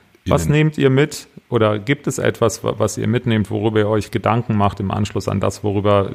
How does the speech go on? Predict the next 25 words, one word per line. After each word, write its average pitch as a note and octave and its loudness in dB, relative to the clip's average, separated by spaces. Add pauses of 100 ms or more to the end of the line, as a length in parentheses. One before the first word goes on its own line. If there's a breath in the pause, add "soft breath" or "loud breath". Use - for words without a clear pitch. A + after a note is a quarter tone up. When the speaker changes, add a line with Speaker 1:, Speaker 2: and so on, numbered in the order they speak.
Speaker 1:
Christian - -4
und F#2 -4
ich F#2+ -6
uns G2+ -2
jetzt G2 -8
gerade G2 -2
hier F#2+ -2
unterhalten F#2 0
haben? F#2 0 (580)
Ähm, F2+ 0
schreibt - -2
uns A2+ -4
gerne A2 2
mal G2 0
eine F2 -2
E-Mail G#2+ -2
an F#2 -2 (140)
podcast - -4 (840 loud breath)
at F#2+ -2 (100)
plan G2+ 2
punkt G2 -2
email A2+ 0
in F#2 -2
einem F2+ -2
Wort. G#2+ -4